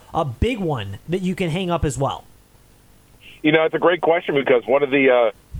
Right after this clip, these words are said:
Speaker 2: reporters out in Iowa yesterday mentioned, you know, the odac, uh, gets a lot of gaudy numbers sometimes in rankings, but they haven't had a lot of the national championship success, at least on the baseball side of it. Uh, this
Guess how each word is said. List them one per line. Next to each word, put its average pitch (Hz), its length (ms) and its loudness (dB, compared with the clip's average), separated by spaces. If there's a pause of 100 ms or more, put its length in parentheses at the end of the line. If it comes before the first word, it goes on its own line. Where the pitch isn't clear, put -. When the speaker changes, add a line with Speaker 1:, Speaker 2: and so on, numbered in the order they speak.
Speaker 2:
reporters 147 580 0
out 117 300 4
in 113 120 2
Iowa 127 360 4
yesterday 101 600 2 (300)
mentioned, 139 280 2
you 139 60 0
know, 120 140 4
the 110 80 2
odac, 143 400 4 (240)
uh, 123 300 2
gets 127 240 0
a 151 40 0
lot 131 200 4
of 123 60 -2
gaudy 123 280 2
numbers 127 380 2
sometimes 113 440 0
in 95 80 0
rankings, 117 520 0
but 120 120 2
they 120 140 4
haven't 123 180 2
had 123 140 2
a 117 60 2
lot 117 180 4
of 113 80 2
the 104 160 4 (300)
national 127 460 0
championship 139 680 0
success, 95 460 0
at 104 80 2
least 117 180 2
on 120 100 2
the 98 80 2
baseball 113 500 2
side 95 220 2
of 90 80 -2
it. 101 140 4 (300)
Uh, 104 200 4
this 123 160 0